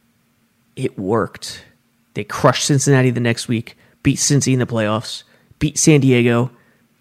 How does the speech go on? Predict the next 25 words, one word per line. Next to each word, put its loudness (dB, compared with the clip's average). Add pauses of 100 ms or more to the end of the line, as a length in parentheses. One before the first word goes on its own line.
(500)
in 6
San 6
Diego, 0
and 0
then 0
meet -2
the 2
same 0
Peyton -2
Manning -6
Colts -6
team -6 (320)
in 0
the 0
championship -2
game. -6 (920)
So -4
I 2
guess 0
the -6
Colts -2
weren't 4
on 2
the 2
moon 2